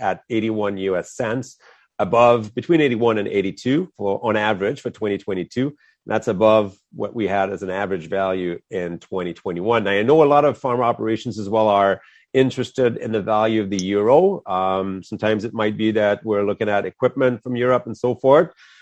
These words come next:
Uh, our forecast for the euro is also that, um, actually a decline in the value of the euro against the Canadian dollar. So we're forecasting that the exchange rate will be point six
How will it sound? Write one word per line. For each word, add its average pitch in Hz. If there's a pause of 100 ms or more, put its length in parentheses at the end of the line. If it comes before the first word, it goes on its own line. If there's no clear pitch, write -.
(160)
Uh, 113
our 143
forecast 143
for 139
the 120
euro 117
is 107
also 113
that, 104
um, 98
actually 107
a 95
decline 123
in 135
the 127
value 113
of 101
the 104
euro 107
against 107
the -
Canadian 110
dollar. 95
So -
we're 92
forecasting 101
that 92
the 92
exchange 101
rate 101
will 107
be 95
point 110
six -